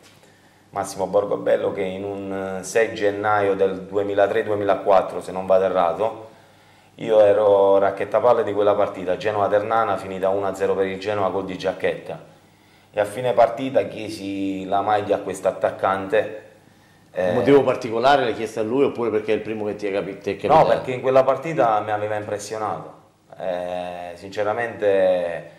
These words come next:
Speaker 1: quando guardo le partite, anche se, se sono un difensore, non mi,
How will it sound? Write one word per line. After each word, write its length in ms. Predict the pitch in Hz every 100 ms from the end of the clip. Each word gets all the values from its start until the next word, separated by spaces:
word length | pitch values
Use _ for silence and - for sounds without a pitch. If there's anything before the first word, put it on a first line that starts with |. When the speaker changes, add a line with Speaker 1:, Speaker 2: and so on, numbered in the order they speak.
| _ _ _ _ _
Speaker 1:
quando 280 | 107 110
guardo 260 | 110 113 113
le 120 | 110
partite, 480 | 110 107 - 135 110
anche 680 | 104 110 107 107 98 85 98
se, 200 | - -
se 180 | - 101
sono 280 | - 113 110
un 80 |
difensore, 580 | 107 101 104 107 127 113
non 260 | 101 107 104
mi, 680 | 104 101 101 98 98 98